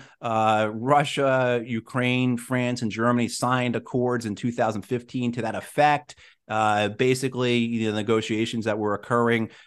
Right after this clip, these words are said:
in the immediate weeks of the war that were hosted in Turkey, that the Israelis were involved with, w-, basically, or, or along those lines.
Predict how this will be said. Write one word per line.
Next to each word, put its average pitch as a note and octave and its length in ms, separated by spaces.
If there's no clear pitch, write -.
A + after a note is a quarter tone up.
in C3+ 200
the A#2+ 80
immediate B2+ 480
weeks C3+ 420
of C3+ 100
the C3+ 80
war C3+ 460
that G#2 260
were G#2+ 220
hosted A#2 400
in G#2 100
Turkey, C#3 420
that G#2 140
the F#2+ 100
Israelis B2 520
were B2+ 140
involved A#2+ 460
with, A#2+ 340
w-, A#2+ 380
basically, B2 500
or, G#2+ 120
or G#2 200
along A#2+ 420
those A#2 260
lines. A#2+ 640